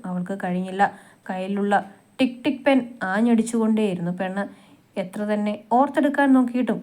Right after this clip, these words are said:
അവളെ കൊണ്ടായില്ല. അല്പസമയം കഴിഞ്ഞതും റെഡിയായി വരുണ വന്നു. അവളുടെയൊപ്പം റൂമിൽ നിന്നും ഇറങ്ങിയതും ഹാളിലൊന്നും സാറിനെ കല്യാണി കണ്ടില്ല. അവൾ വരുണയോടൊപ്പം ചുറ്റും നോക്കിക്കൊണ്ട് താഴേക്കിറങ്ങി വന്നു. "അമ്മ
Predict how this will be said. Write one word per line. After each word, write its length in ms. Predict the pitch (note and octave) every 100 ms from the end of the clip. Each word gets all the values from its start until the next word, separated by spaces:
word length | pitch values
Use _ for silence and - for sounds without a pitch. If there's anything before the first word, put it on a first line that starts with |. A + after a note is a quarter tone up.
| - F#3
അവളെ 240 | F#3 F#3+
കൊണ്ടായില്ല. 580 | F#3+ G3+ F#3+ F3 G3 G3 G3+ - - - -
അല്പസമയം 640 | C#4+ C#4+ F4 F4+ E4+ E4+
കഴിഞ്ഞതും 420 | E4 D#4 D4 C#4 - -
റെഡിയായി 440 | G#3 G#3 A#3 A3 - G3
വരുണ 260 | F#3 F3+ G3
വന്നു. 280 | F3 F#3 G#3+ - _ -
അവളുടെയൊപ്പം 640 | F3+ F3+ F#3+ G3+ G3 G#3 - G#3+
റൂമിൽ 360 | G#3+ A#3 B3
നിന്നും 200 | B3+ C4
ഇറങ്ങിയതും 380 | A#3+ A#3 A#3 A3+ - - - -
ഹാളിലൊന്നും 640 | C4 C4 C#4+ D4 C#4 C4+ -
സാറിനെ 480 | - F#3+ F#3 G3 G#3+
കല്യാണി 400 | G#3+ F#3+ F#3+ G#3
കണ്ടില്ല. 420 | F#3 F3+ G3 F#3+ G3 - _ _ G3+
അവൾ 180 | F#3+ F#3+ -
വരുണയോടൊപ്പം 680 | G3+ G3 G#3+ A3 G#3+ G3 - -
ചുറ്റും 360 | A#3+ A3+ C#4 C4
നോക്കിക്കൊണ്ട് 540 | B3 A#3+ A#3 A3+ G3 - - _ _
താഴേക്കിറങ്ങി 760 | F#3+ F3+ F#3 G#3 - F#3 F#3 F#3+
വന്നു. 260 | F3+ F#3+ - - _ _ _ _ _ _ _ _ _ _ _ _ _ _ _ _ _ _ _ _ _ _ _ _ _ _ _ _ _
"അമ്മ 260 | A#3+ A#3